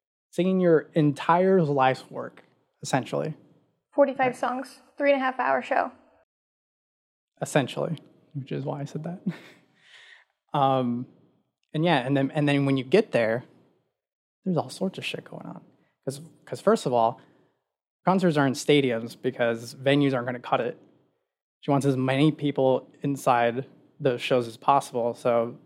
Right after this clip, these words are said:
Speaker 1: you know, we're, instead of going to fucking see a, a, a dumb, lame thing like football, you go see something amazing and awesome like Taylor Swift. And so, and it's so big that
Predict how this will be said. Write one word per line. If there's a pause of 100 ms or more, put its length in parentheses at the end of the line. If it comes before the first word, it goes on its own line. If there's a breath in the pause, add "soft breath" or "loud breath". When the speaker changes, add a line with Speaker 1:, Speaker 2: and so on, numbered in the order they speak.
Speaker 1:
you
know, (180)
we're,
instead
of
going
to
fucking
see
a,
a, (200)
a
dumb, (260 soft breath)
lame
thing
like (140)
football, (680 soft breath)
you
go
see
something
amazing
and
awesome
like
Taylor
Swift. (680 soft breath)
And
so, (800)
and
it's
so
big
that